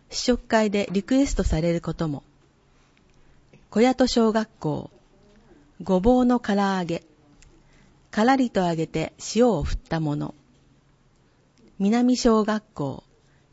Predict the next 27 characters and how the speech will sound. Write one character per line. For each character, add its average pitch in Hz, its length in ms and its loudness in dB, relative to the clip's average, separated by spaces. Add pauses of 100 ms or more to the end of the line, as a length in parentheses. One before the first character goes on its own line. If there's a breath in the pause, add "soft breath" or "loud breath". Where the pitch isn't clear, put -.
キ 208 100 0
ム 247 140 4
タ 254 160 0
ク 208 160 -2
ご 196 100 0
飯。 165 220 -8 (1200 soft breath)
長 226 220 4
野 277 100 4
県 180 300 0
の - 160 -6
給 247 180 2
食 262 300 2
メ 254 160 6
ニ 202 140 2
ュ - 20 -2
ー 147 100 -2
を 147 180 -6 (280 soft breath)
オ 180 100 2
リ 233 100 0
ジ 247 160 0
ナ 240 140 2
ル 196 80 -2
に 202 240 0
ア 175 80 0
レ 175 160 0
ン 139 140 -4
ジ。 - 160 -14